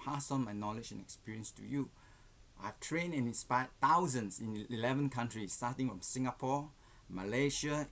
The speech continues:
Indonesia, Thailand, Myanmar, Vietnam, Nigeria, U S A, Philippines, Hong Kong, and U-, and New Zealand. So eleven countries.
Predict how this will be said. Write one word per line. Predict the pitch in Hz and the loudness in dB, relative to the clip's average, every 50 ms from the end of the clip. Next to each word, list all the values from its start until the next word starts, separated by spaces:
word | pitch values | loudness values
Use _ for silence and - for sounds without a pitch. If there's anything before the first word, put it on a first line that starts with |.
| - | -4
Indonesia, | 131 127 123 135 131 131 131 135 131 127 - - 135 131 135 135 127 - | -2 0 2 4 4 4 4 4 2 0 0 -2 0 0 0 0 -2 -4
Thailand, | - - 120 123 127 127 123 127 123 127 127 127 135 131 - - - - - - 98 | 2 4 4 4 4 2 0 0 0 0 0 0 0 -2 -4 -10 -20 -18 -12 -6 -2
Myanmar, | 107 117 127 123 123 123 120 123 120 123 127 131 127 107 85 80 - | 0 2 2 4 4 4 4 4 4 2 2 0 -2 -6 -10 -6 -2
Vietnam, | 117 123 120 - - 120 117 117 120 120 127 131 117 - - - - - | 0 0 0 0 0 -2 0 0 0 0 0 -2 -4 -6 -12 -20 -20 -12
Nigeria, | - 98 98 101 104 87 - 113 120 117 120 117 117 117 117 120 120 117 95 | -8 -4 -4 -4 -4 -4 -2 -2 0 2 2 2 2 2 2 0 -2 -4 -4
U | 110 127 127 - | -4 -4 -2 -2
S | 117 117 120 - - - | -2 -2 -2 -2 -4 -6
A, | 113 113 117 113 98 - - | -6 -6 -6 -8 -8 -10 -10
Philippines, | - 110 110 110 - - 120 113 113 107 - - - - - - - | -8 -6 -8 -8 -6 -6 -4 -4 -2 -4 -4 -6 -8 -12 -20 -10 -2
Hong | - 117 123 120 | 0 0 0 0
Kong, | - - 120 113 113 113 113 - - - - | 0 -2 -2 -2 0 -2 -6 -8 -12 -18 -14
and | - 110 107 107 107 101 98 | -8 -6 -4 -4 -4 -4 -4
U-, | 104 117 123 - - - - - - | -4 -4 -4 -4 -8 -14 -20 -10 -6
and | 104 104 101 101 104 - - - - - - - | -4 -2 -2 -2 -4 -6 -10 -18 -20 -20 -10 -2
New | - 117 123 120 | 2 4 4 6
Zealand. | 117 127 143 143 127 107 82 - - - - - - - - | 6 6 4 4 2 0 -2 -6 -10 -18 -20 -20 -20 -14 -8
So | - - 123 - - | -4 -4 -4 -4 -4
eleven | 110 98 113 117 117 117 123 117 | -2 0 0 2 2 2 0 -2
countries. | - - 104 101 95 - 92 - - - - | -2 -4 -6 -6 -6 -8 -10 -10 -12 -14 -14